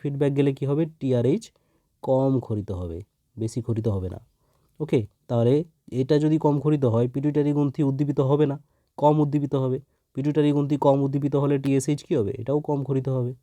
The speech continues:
আর টিএসএইচ কম খরিত হলে থাইরয়েড গ্রন্থি উদ্দীপিত কম হবে। তাহলে এখানে, এখান থেকে যে থাইরক্সিন হরমোন,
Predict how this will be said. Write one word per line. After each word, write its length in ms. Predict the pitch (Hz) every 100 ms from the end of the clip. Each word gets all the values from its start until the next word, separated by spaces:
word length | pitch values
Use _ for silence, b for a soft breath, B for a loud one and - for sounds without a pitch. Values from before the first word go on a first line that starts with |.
| _ _ _ _ _ _ -
আর 100 | - 110
টিএসএইচ 360 | 135 147 160 160
কম 100 | 160 147
খরিত 200 | 147 147
হলে 220 | 151 151 190 220 -
থাইরয়েড 360 | 123 120 135 139
গ্রন্থি 260 | 139 131 147
উদ্দীপিত 400 | 127 127 127 139 165 160
কম 140 | 135 139
হবে। 180 | 143 156 208 _ _ _ -
তাহলে 140 | 117 117
এখানে, 300 | - 147 156 185 - _ -
এখান 240 | 120 139 139
থেকে 160 | 151 139
যে 100 | 139 135
থাইরক্সিন 400 | 120 127 123 135
হরমোন, 300 | 123 117 143